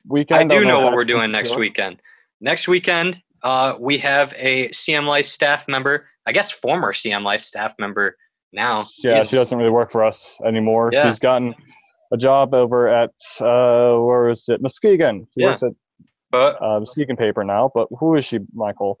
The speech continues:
Speaker 2: Uh, we're gonna have Melissa Frick, hopefully, on, uh, the podcast next weekend,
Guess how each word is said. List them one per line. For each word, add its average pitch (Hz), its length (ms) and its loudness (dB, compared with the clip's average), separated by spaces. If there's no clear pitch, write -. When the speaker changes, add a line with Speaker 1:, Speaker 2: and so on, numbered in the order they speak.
Speaker 2:
Uh, 143 280 0
we're 147 100 -2
gonna 170 140 -4
have 165 160 -2
Melissa 160 380 -2
Frick, 214 360 -2
hopefully, 127 580 -2
on, 131 300 -2
uh, 123 240 0
the 117 140 -2
podcast 131 580 -2
next 123 240 -4
weekend, 131 440 -4